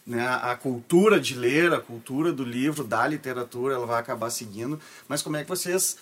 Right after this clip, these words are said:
caminham nessa vertente, nesse mundo tão transfigurado pela tecnologia?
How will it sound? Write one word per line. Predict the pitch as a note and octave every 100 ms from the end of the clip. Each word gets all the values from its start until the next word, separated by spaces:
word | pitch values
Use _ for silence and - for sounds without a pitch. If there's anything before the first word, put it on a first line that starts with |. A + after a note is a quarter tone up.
| - - -
caminham | E3+ E3 E3 E3+ F#3 F#3 D#3+
nessa | D3 C#3+ C#3+
vertente, | C3 C3 C#3 C3+ C#3+ C#3+
nesse | D3 -
mundo | C3 C3 D#3 D3
tão | - C#3 D3+ F3+ F#3 - - _
transfigurado | - D3+ D3+ D3 C#3 C3+ C3 C3+ B2
pela | A#2+ A#2
tecnologia? | A2+ A2+ A2+ A2 G#2 F#2+ G2